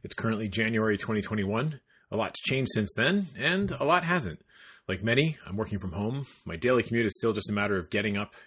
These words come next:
getting a shower, and making myself go up to my home office slash game room. I have to say, we're kind of into the, the long, dark tea time of the soul here, winter in Pennsylvania, and I am very much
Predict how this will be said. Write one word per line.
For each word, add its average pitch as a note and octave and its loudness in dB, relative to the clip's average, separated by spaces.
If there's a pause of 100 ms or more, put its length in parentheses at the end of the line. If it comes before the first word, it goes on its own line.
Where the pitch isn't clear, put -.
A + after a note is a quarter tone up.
getting G2 -4
a F2+ -6
shower, G2+ -2
and G#2+ -6
making F#2+ -2
myself F2+ -4
go F#2 -2
up E2 -6
to - -12
my F2+ -4
home F#2+ -4
office A#2 4 (640)
slash A2+ 0 (120)
game A2 4
room. C#3 0 (280)
I F#2+ -6
have G#2 0
to - -8
say, E3+ 0 (1000)
we're G#2+ -2
kind C3+ 0
of B2 2
into C3 4
the, B2 4
the A#2 0
long, C3 6
dark A#2+ 4
tea C3 2
time B2 2
of G#2+ 2
the G#2+ 2
soul C3 6
here, C#3 6
winter A2+ 2
in G#2 0
Pennsylvania, A#2 0
and F#2+ -6
I F2 -4
am E2+ -8
very A#2+ 2
much A2+ 0